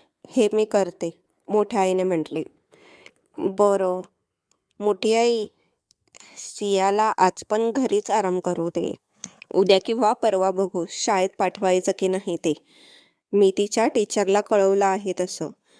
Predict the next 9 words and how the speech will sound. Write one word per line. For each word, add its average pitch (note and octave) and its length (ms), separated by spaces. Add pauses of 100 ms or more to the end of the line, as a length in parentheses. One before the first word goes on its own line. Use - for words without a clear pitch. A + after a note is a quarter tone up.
(440)
त्यामुळे G3+ 720 (380)
राहू G#3 360
दे G#3+ 140
तिला F#3+ 300
घरीच," F3 500 (180)
रितू F#3+ 300
म्हणाली. E3+ 420 (580)
तिच्या G3+ 300
आवाजात G3+ 600